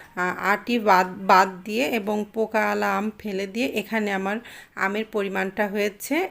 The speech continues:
এক কেজি পরিমাণ। দুই কেজি আম ঠিকই নিয়েছিলাম, কিন্তু আমার সব কিছু বাদ দিয়ে, ফেলে দিয়ে হয়েছে আমের পরিমাণটা এক কেজি। তো এখন এই আমটা আমি খুব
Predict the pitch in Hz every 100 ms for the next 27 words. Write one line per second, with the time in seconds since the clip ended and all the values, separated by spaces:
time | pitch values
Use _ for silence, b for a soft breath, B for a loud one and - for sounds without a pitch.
0 | - 220 220 - 190 175 180 175 170 165
1 | 170 170 175 B B - 214 247 240 247
2 | 226 247 196 208 220 - 240 277 269 233
3 | 233 226 208 294 269 240 226 220 202 202
4 | 208 B B - 233 - 240 - 220 196
5 | 196 185 214 214 - 202 190 190 233 220
6 | 214 214 247 214 196 190 - 196 190 190
7 | 190 285 370 233 190 - - 160 - 170
8 | 165 B B B B 208 190 190 - 233
9 | 226 196 196 - - 185 196 202 196 202
10 | -